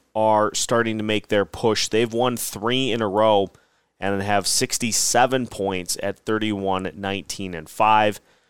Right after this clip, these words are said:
Those are your top three in the Central, but the Dallas Stars have started to take on a little bit of water themselves. They are three, two, and five in their last ten games, and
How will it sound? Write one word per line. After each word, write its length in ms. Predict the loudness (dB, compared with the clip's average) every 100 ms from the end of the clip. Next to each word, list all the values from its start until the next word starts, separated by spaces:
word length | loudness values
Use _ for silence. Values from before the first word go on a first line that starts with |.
| _ -2
Those 220 | 0 2
are 20 |
your 100 | -2
top 340 | 0 0 0 0
three 200 | -2 -2
in 80 |
the 80 | -2
Central, 540 | -2 0 0 0 0 0
but 420 | 2 2 2 _ _ _ _ _ _ _
the 460 | -2 0 0 -2
Dallas 380 | 0 2 2 0
Stars 800 | 0 2 4 4 2 -2 -6 -8 _ _ _
have 460 | -6 0 2 2 0 -4
started 380 | 0 2 2 -2
to 80 | -4
take 260 | -2 0
on 140 | 0 0
a 60 |
little 180 | 0 0
bit 160 | 0 0
of 60 |
water 340 | 2 2 2 0
themselves. 580 | -4 0 2 2 0
They 160 | -2 2
are 100 | 0
three, 460 | -2 -6 -4 -4 -4
two, 260 | -2 -2
and 140 | -2 -2
five 380 | 2 4 4
in 80 | 0
their 160 | -4 -2
last 500 | 0 -2 -4 -8 -12 -14
ten 320 | -6 -4 -4
games, 540 | -4 -2 -2 -2 -6 -6
and 500 | -2 0 0 -2 -8